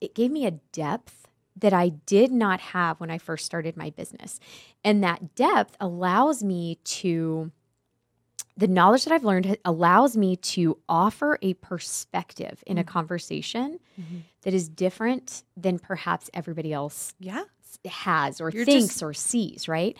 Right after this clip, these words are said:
Speaker 2: Sure.
Speaker 1: And when I have something different to offer, it, it allows me to see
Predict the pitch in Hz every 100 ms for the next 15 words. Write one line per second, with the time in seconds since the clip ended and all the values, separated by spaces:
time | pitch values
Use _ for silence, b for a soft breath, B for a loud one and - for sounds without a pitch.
0 | B 247 247 B - 202 196 175 - -
1 | 233 269 285 269 214 160 180 196 196 -
2 | 196 254 - 175 165 170 180 _ _ 196
3 | 185 - 202 196 180 185 202 254 247 220
4 | 185 - - 185 180 175